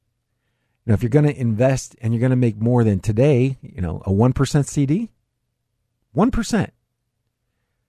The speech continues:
Let me put that into perspective for you. One percent on a C D, if you have a hundred thousand dollars, that's gonna give you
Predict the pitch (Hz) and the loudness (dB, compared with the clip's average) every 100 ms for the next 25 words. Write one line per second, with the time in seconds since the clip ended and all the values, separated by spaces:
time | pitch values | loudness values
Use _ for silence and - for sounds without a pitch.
0 | _ _ - 165 214 214 185 170 151 139 | _ _ -8 -4 0 0 2 0 0 -2
1 | - 156 - 120 117 90 101 - _ _ | -2 -2 -2 -4 -4 -4 -6 -16 _ _
2 | _ _ _ _ _ _ _ _ 110 185 | _ _ _ _ _ _ _ _ 0 2
3 | 214 - - 160 135 123 - 139 123 110 | 2 0 0 0 0 -2 -2 -2 0 -2
4 | 104 _ _ _ _ _ _ 113 107 147 | -4 _ _ _ _ _ _ -6 -2 2
5 | 170 151 113 135 165 143 143 139 127 120 | 4 4 2 0 0 0 0 -2 0 0
6 | 117 107 98 - _ _ _ _ _ - | 2 0 -2 -8 _ _ _ _ _ -6
7 | 131 156 143 131 127 127 | -2 2 2 4 4 2